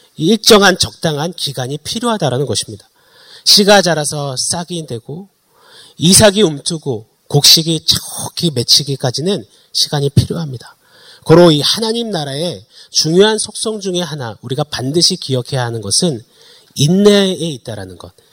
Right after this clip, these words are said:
하나님 나라의 중요 속성은 인내라는 사실을 우리는 기억해야 할 것입니다.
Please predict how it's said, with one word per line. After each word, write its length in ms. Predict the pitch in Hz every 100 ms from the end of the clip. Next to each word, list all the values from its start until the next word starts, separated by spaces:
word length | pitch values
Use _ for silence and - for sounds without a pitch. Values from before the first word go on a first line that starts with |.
| _ -
하나님 320 | 160 151 147
나라의 260 | 120 117
중요 260 | - 107 113
속성은 500 | 117 - 117 135 143 -
인내라는 480 | 127 135 160 156 139
사실을 480 | 123 110 120 147 131 - - -
우리는 380 | 113 113 165 220 _ _
기억해야 420 | - 117 120 - 147
할 100 | 139
것입니다. 560 | 117 - 123 - -